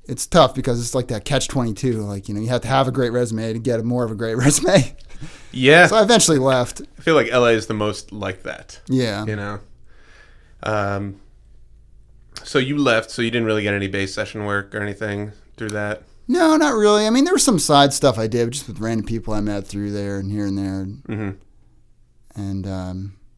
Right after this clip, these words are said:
Speaker 1: you know, I started just kinda playing in bands and getting into that side of things. And I started to really enjoy that, you know, getting back into playing bass and just, you know, writing songs and jamming people. And
Speaker 2: Mm-hmm.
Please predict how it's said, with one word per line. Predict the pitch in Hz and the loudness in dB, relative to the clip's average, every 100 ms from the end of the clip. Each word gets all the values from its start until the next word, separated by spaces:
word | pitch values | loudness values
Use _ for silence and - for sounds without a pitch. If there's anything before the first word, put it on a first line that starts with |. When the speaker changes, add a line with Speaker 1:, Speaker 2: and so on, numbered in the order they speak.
| _ _ - _ _ | _ _ -20 _ _
Speaker 1:
you | 269 | -2
know, | 247 | -2
I | |
started | 226 277 254 | 0 0 0
just | 214 208 | -2 -4
kinda | 208 190 | 0 0
playing | 147 175 175 | 0 2 4
in | 151 104 | 2 0
bands | 110 123 143 110 98 92 - - _ | -2 0 0 0 -4 -8 -12 -20 _
and | 104 101 98 104 - _ _ _ _ | -8 -6 -6 -8 -14 _ _ _ _
getting | - 135 | -2 0
into | 120 107 | 0 2
that | 123 127 | 2 2
side | 135 131 | 2 2
of | 123 | 2
things. | 139 131 135 117 | -2 0 0 -2
And | 98 98 98 _ _ _ _ _ - - - - - | -4 -4 -8 _ _ _ _ _ -20 -20 -20 -20 -10
I | 285 | -6
started | - 269 | -2 0
to | 226 | 4
really | 226 | 4
enjoy | 180 139 165 180 | 4 6 6 6
that, | 120 113 | 4 2
you | 123 | 0
know, | |
getting | 127 131 | -2 -2
back | 120 120 | -2 -2
into | 117 | -4
playing | 127 123 107 | -4 -2 -2
bass | 107 107 110 110 | -2 -4 -4 -6
and | 110 | -10
just, | 104 104 - _ - - - | -10 -10 -14 _ -20 -20 -20
you | - - | -20 -16
know, | |
writing | 87 101 98 | -10 -10 -8
songs | - 104 107 104 101 | -6 -4 -2 -2 -4
and | 90 92 | -6 -8
jamming | 90 104 107 101 | -6 -4 -4 -4
people. | 107 104 107 104 104 | -6 -6 -6 -4 -4
And | 120 | -4
Speaker 2:
Mm-hmm. | 117 | -4